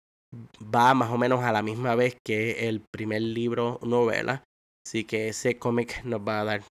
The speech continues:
muchísimas imágenes, tal vez, de lo que está pasando y nos va a dar una idea de cómo se va a ir,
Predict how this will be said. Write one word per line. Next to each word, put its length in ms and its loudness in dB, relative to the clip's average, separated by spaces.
muchísimas 1200 -2
imágenes, 560 -4
tal 140 -6
vez, 280 -8
de 100 -2
lo 120 -4
que 100 -14
está 200 -6
pasando 400 -2
y 40 -4
nos 140 -8
va 80 -8
a 40 -6
dar 120 -6
una 180 -6
idea 260 -6
de 120 -8
cómo 240 -6
se 160 -4
va 120 -2
a 40 -2
ir, 120 -6